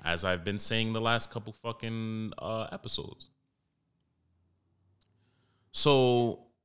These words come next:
my thing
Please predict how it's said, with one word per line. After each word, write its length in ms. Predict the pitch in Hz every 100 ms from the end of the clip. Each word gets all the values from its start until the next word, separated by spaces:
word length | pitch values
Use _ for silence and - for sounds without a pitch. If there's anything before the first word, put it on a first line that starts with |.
| _ _ _ _ _ _ _ _ _ _ _ _ _ _ _ _ _ _ _ _ _ _ _ _ _ _ _ _ _
my 320 | 110 104 131 151
thing 600 | - 127 113 113 117